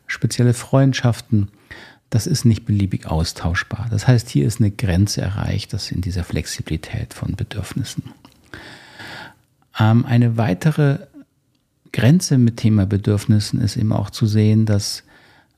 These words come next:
man auch, ähm, lernen muss und kann, auf Bedürfniserfüllung zu verzichten. Klingt jetzt vielleicht ein bisschen dramatisch, ist es aber gar nicht. Jeder, der Kinder bekommen hat,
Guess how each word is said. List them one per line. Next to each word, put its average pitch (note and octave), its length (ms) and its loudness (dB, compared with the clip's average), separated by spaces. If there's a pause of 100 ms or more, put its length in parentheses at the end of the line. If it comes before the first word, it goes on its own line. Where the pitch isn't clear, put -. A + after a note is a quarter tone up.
(140)
man G2+ 280 4
auch, G2+ 600 0 (600)
ähm, G#2+ 240 4
lernen G#2 500 6
muss A2 380 6
und G2+ 220 0
kann, - 320 2
auf A#2+ 200 2
Bedürfniserfüllung G#2+ 1160 2
zu C3+ 140 2
verzichten. - 680 -2 (1040)
Klingt G2 220 4
jetzt F#2+ 100 0
vielleicht F2+ 240 -2
ein - 40 -8
bisschen F#2 220 2
dramatisch, F2+ 640 2
ist A2 140 2
es B2 120 4
aber A#2 180 2
gar B2+ 220 2
nicht. C#3 240 2
Jeder, G#2+ 220 0
der G2 140 -2
Kinder C#3+ 340 2
bekommen G#2 520 0
hat, - 200 -6